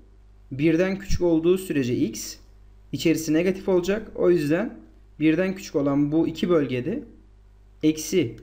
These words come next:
x eksi bir diye çıkacak. Daha sonrasında ise x eksi bir olarak çıkacak.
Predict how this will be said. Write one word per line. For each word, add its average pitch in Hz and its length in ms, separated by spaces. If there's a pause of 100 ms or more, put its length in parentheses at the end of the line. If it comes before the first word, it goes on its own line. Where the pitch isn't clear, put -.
x 135 200
eksi 120 320
bir 107 160
diye 98 140
çıkacak. 127 600 (2250)
Daha 190 180
sonrasında 151 560
ise 143 260
x 147 220
eksi 160 280
bir 139 100
olarak 98 380
çıkacak. - 340